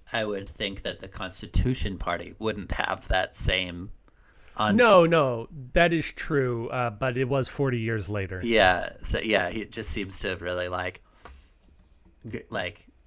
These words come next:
Speaker 1: I can appreciate that he was somewhere in the middle for all that time, but, like,
Speaker 2: Yeah.
Speaker 1: to start with, <laughs> like, the Equal Rights Amendment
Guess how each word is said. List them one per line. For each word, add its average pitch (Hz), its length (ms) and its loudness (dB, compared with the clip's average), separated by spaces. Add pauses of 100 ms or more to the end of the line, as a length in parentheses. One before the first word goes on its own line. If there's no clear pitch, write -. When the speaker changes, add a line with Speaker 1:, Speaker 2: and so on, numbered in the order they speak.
(140)
Speaker 1:
I 98 120 -4
can 101 160 -2
appreciate 98 440 -4
that 92 100 -4
he 87 80 -6
was 90 140 -8
somewhere 90 380 -6
in 90 100 -12
the 90 80 -12
middle 87 320 -4
for 98 200 -4
all 90 200 -2
that 90 260 -8
time, 95 580 -2
but, - 300 -6
like, - 300 -6
Speaker 2:
Yeah. 127 160 -4
Speaker 1:
to 98 120 0
start 110 560 0
with, 98 440 -6 (280)
<laughs> - 760 4
like, 110 300 2 (320)
the 120 80 -4
Equal 104 260 -2
Rights 98 260 -4
Amendment 90 440 -8